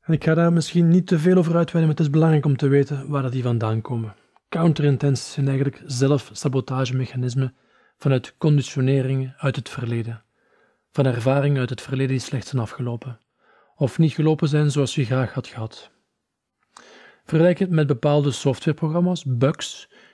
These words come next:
die lopen en je systeem vertragen. Vroeger waren ze functioneel, maar nu werken ze contraproductief. Deze programma's zitten in je systeem. Maar hoe komen ze er? Er zijn hoofdzakelijk vijf bronnen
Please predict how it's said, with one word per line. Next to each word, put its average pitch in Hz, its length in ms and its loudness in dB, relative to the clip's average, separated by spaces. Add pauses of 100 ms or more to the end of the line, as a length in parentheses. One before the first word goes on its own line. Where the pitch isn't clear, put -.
(100)
die 143 200 0
lopen 151 440 2
en 147 100 0
je 135 80 0
systeem 131 420 -4
vertragen. 117 640 -10 (460)
Vroeger 175 320 0
waren 139 240 2
ze 123 100 -6
functioneel, 135 680 -4 (440)
maar 143 100 0
nu 160 120 4
werken 165 280 -2
ze 143 160 -2
contraproductief. 143 960 -2 (540)
Deze 127 240 -2
programma's 147 500 0
zitten 143 240 -2
in 123 60 2
je 120 80 0
systeem. 117 560 -10 (920)
Maar 139 120 0
hoe 147 120 0
komen 208 280 4
ze 123 100 -2
er? - 260 -10 (1000)
Er 143 140 -4
zijn 160 420 2 (400)
hoofdzakelijk 175 800 -2
vijf 151 440 -4
bronnen 156 460 -2